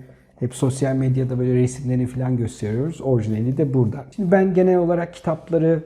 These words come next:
kendi kafamca tabii ikiye ayırırım. Bir tanesi hani okuyup, baştan sona okuyup bitirip bir daha okumayacağınız bir köşede duran, rafta duran kitaplar ya da birileriyle paylaşabileceğiniz. Bir de, e, bazı kitaplar vardır ki hiçbir zaman baştan sona okumazsınız ama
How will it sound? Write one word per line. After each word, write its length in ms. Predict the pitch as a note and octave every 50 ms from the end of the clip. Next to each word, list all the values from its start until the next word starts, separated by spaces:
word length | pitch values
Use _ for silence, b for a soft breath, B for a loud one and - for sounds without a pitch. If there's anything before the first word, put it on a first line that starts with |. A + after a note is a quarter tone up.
| - -
kendi 260 | - E3 E3 D#3+ -
kafamca 460 | - C3 - A#2 A2 G#2+ G2+ G2+ G2
tabii 260 | - - G#2 C3+ F3+
ikiye 380 | F#3+ - C3 - - E3+ D#3+ C#3+
ayırırım. 480 | B2 A#2 G#2+ G#2+ G#2+ B2+ F#3 F3 E3
Bir 100 | E3 D#3
tanesi 320 | - D#3+ D3 D3 D3 C#3 -
hani 220 | D#3 C#3 C#3 C#3+ - -
okuyup, 520 | E3+ - - - D3 C3+ D3 - - - - - _ _ _ -
baştan 420 | C3 B2+ C3+ C3 - - C#3 C3+
sona 220 | B2+ - C3+ C3 B2+
okuyup 320 | B2+ B2 B2+ C#3 C3+ D3+
bitirip 340 | E3 C#3+ - - B2 F3+ F3 - _ _ _ -
bir 140 | G#3+ F3 C3+
daha 380 | C3 C#3+ B2 C3 C#3+ D3+ D#3 - b b b b b b b b
okumayacağınız 800 | D#3 D3 - D#3+ C3+ A#2+ A2 G#2 A2+ A2+ G#2+ G#2+ B2 D3 D3+ D#3
bir 80 | D3+ -
köşede 420 | - C#3 A#2 - B2 A#2+ B2+ B2+
duran, 280 | C3 A#2+ B2 A#2+ C3+ C3+
rafta 540 | C3+ C3+ C3 - - - C3 B2+ B2 B2 B2+
duran 300 | A#2+ - - F#3+ D#3 - -
kitaplar 540 | - - - C3+ A#2+ - - - G2 A2 B2
ya 140 | A#2+ B2 A#2
da 120 | B2 A#2+
birileriyle 360 | B2+ B2 A#2 A#2+ A#2 A#2 A#2
paylaşabileceğiniz. 920 | A2 - A2+ A2 G#2+ G#2 - - A2 G#2+ G#2 A2 A2+ D3 F#3+ G#3 F3+ D3+
Bir 120 | F#3 A3+ A3
de, 260 | - G#3 C4+ - - -
e, 160 | C3 B2 A#2+
bazı 260 | D3 D#3+ G#3+ A3+ F#3+
kitaplar 420 | - - G3 F3+ - - G#3+ G3+ G3
vardır 360 | F#3+ F#3+ G3+ G3 A3 G#3+ G#3
ki 140 | - D#3 E3+
hiçbir 200 | A3 G#3+ F#3+ F#3
zaman 280 | F3+ F3+ F3 F3 F3
baştan 320 | F3 E3+ - - - E3 D#3
sona 240 | - D#3+ D#3 D#3
okumazsınız 680 | D#3 D#3 - E3+ D#3+ D3+ C3 - - A2 A2+ E3+ G#3 G3+
ama 280 | D#3 D3+ D3+ D3+ D3+